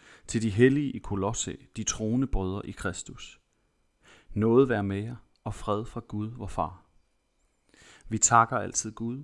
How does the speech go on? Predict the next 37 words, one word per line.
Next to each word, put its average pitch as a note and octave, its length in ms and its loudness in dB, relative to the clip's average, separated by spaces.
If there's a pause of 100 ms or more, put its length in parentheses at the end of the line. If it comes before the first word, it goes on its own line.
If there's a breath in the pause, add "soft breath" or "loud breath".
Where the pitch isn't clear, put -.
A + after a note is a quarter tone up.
(120)
vor G#2+ 100 -8
Herre G2 280 -2
Jesu A2+ 220 -6
Kristi - 360 -10
far, F#2+ 360 -10 (280 loud breath)
når G#2 120 -6
vi G2+ 120 -8
beder - 260 -6
for D#2 220 -12
jer. E2+ 120 -16 (880)
For G#2+ 140 -2
vi G#2+ 120 -2
har G2+ 120 -2
hørt A2+ 300 -4
om F#2+ 100 -4
jeres F#2 200 -6
tro - 380 -8
på - 80 -4
Kristus - 500 -8
Jesus, - 460 -12 (260 loud breath)
og - 100 -4
om G2 120 0
jeres F2+ 220 -4
kærlighed G#2+ 500 -2
til - 160 -6
alle F2+ 140 -2
de G#2+ 100 -8
hellige, G2 460 -6 (380 loud breath)
udsprunget G#2+ 680 -2
af A#2 60 -2
det C3+ 120 -6
håb, - 380 -10 (140)
som F#2+ 260 -4
venter F#2 260 -4
jer F2+ 160 -10 (160)
i G#2+ 60 -6
himlene. F2+ 460 -8